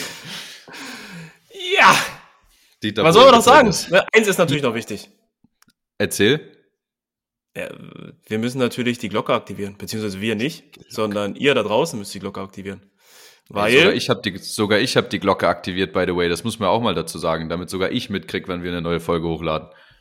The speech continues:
Speaker 1: Ja, besser ist. Das kann man
Speaker 2: Ja,
Speaker 1: sich
Speaker 2: ja.
Speaker 1: ja nicht entgehen lassen.
Speaker 2: Nee.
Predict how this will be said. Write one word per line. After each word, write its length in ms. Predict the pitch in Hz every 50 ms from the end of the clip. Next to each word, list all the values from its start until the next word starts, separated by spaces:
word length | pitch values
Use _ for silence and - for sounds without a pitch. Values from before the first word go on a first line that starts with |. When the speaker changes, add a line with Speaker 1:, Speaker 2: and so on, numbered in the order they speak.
| _ _ _ _ _ _ _ _ _ _ _ _ _
Speaker 1:
Ja, 160 | - 107 92
besser 320 | 87 - 98 98 107 107 110
ist. 240 | 143 147 - - - _ _ _ _ _ _ _ _
Das 220 | - 104 107 98 -
kann 120 | - -
man 80 | 117 104
Speaker 2:
Ja, 60 | -
Speaker 1:
sich 20 | 117
Speaker 2:
ja. 100 | 113 110
Speaker 1:
ja 20 | 110
nicht 40 | 110
entgehen 220 | 101 95 120 135 147
lassen. 300 | 131 110 104 - 98 - _ _ _ _ _ _ _ _ _ _ _ _ _ -
Speaker 2:
Nee. 260 | 90 87 78 73